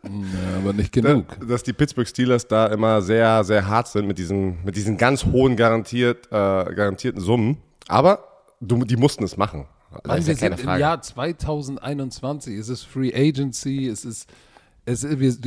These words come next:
Speaker 1: irgendwann mussten, müssen auch die Steelers im Zeitalter jetzt
Speaker 2: Ja.
Speaker 1: ankommen. Ist es die Frage, die sich stellt, bevor wir weitergehen zur nächsten Breaking News, ist es gerechtfertigt?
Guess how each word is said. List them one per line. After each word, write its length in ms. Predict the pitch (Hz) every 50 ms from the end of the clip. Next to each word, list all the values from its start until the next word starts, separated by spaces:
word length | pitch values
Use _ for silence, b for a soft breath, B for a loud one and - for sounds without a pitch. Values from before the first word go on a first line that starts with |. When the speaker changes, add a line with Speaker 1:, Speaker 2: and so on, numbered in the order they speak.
| -
Speaker 1:
irgendwann 380 | 131 123 131 147 165 160 143 139
mussten, 680 | 135 135 151 143 - - - 139 135 135 120 123 131 143
müssen 220 | 147 - - 143
auch 120 | 131 139
die 140 | - - 131
Steelers 420 | - - - 123 123 135 127 107 -
im 180 | 85 110 104
Zeitalter 680 | - - - 120 117 117 - - 107 113 110 110 113 110
jetzt 480 | 104 95 101 123 123 - - - -
Speaker 2:
Ja. 40 | - - -
Speaker 1:
ankommen. 520 | 135 160 151 - - 151 143 139 135 131 - b b b b b b b b b b -
Ist 180 | 190 - - -
es 80 | 185
die 140 | 135 - 165
Frage, 380 | - 143 170 175 190 180 175 160
die 120 | 143 151
sich 180 | 143 139 127 -
stellt, 460 | - - 156 160 160 156 156 - - _ _ _ _ _ _ _ -
bevor 340 | 120 117 - - 147 139
wir 140 | 127 123 110
weitergehen 520 | 123 131 123 123 107 82 87 85 76 92 - -
zur 140 | - 120 110
nächsten 440 | 113 131 131 - - - 98 90
Breaking 440 | 78 82 80 78 - - 85 80 76
News, 200 | 78 76 - - b b b b b b b _ _
ist 200 | - 180 165 -
es 200 | 165 139 - -
gerechtfertigt? 960 | - 120 104 92 107 107 - - - - 80 76 - - 62 - - - -